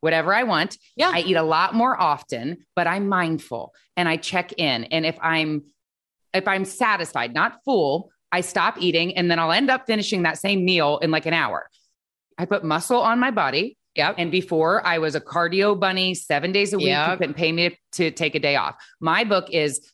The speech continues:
Speaker 1: to the woman working out and not seeing results, that is on the cardio machine seven days a week, only eating salads,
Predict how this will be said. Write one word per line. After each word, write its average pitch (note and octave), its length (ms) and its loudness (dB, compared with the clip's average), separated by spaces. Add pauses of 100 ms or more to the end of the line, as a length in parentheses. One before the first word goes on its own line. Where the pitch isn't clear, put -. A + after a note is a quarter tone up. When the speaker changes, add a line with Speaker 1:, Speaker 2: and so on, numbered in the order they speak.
(120)
Speaker 1:
to G#3 160 0
the C#4+ 80 2
woman G#3+ 360 2
working F#3 300 0
out E3 180 2
and D#3 100 -2
not C#3+ 160 0
seeing D3 200 0
results, C#3 480 -2 (300)
that E3 180 0
is D#3 160 0 (140)
on D#3+ 240 2
the G#3 80 2
cardio D#3 540 -2 (260)
machine C#3+ 400 -2
seven D3 480 -2
days G3+ 240 2
a A#3+ 60 2
week, F3+ 340 0 (240)
only D#3 240 2
eating A3 280 2
salads, D#3 520 0